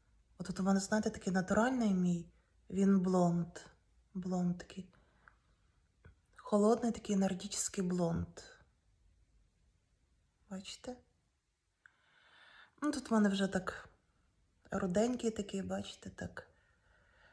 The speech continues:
підкреслює мій білий холодний нордічний блонд. Чи може мені так риженький? Я вже не пам'ятаю, що була за краска якась непонятна. Ой.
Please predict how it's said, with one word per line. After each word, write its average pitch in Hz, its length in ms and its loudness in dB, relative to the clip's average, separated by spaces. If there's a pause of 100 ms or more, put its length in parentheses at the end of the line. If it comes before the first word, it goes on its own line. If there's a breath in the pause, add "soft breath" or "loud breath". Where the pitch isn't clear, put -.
(120)
підкреслює 196 680 4
мій 185 180 2
білий 180 280 2
холодний 175 540 -2
нордічний 170 680 -6
блонд. 226 460 -8 (1300)
Чи - 160 -6
може 180 220 2
мені 175 240 4
так - 320 -6 (520)
риженький? 262 920 0 (420)
Я 214 60 -4
вже 208 140 -4
не 202 60 0
пам'ятаю, 208 340 -2
що 202 100 -6
була 196 200 0
за 202 100 -4
краска 240 320 -2
якась 196 300 -8
непонятна. 185 640 -8 (3750 soft breath)
Ой. 202 220 -8